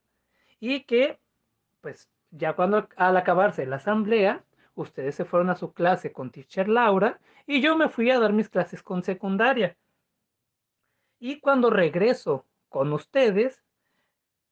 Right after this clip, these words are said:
me encuentro con una gran sorpresa, la cual organizaron ustedes junto con teacher Laura,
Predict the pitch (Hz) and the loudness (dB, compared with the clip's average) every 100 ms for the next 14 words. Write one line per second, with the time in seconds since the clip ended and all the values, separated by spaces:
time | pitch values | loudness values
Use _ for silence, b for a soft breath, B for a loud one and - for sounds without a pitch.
0 | _ _ 180 196 202 190 175 - 208 226 | _ _ -8 -4 0 0 0 0 2 2
1 | 226 247 262 269 _ _ _ _ _ _ | 0 2 2 0 _ _ _ _ _ _
2 | _ _ _ _ _ _ _ - 185 180 | _ _ _ _ _ _ _ -4 0 2
3 | 175 160 - 175 196 254 202 160 196 226 | 0 -2 -2 0 2 2 -2 -4 -2 -2
4 | 294 214 - 190 196 202 277 330 214 190 | -2 -6 -2 0 0 0 -4 -4 -2 -2
5 | - 190 208 240 _ 190 202 190 180 156 | 0 2 2 -2 _ 0 2 2 0 0
6 | 196 202 233 196 - 190 185 226 226 220 | 0 2 2 0 -2 -4 0 0 0 -2
7 | 202 185 165 160 160 - 240 247 - 240 | -2 -4 -8 -8 -10 -6 -2 0 2 0
8 | - | -2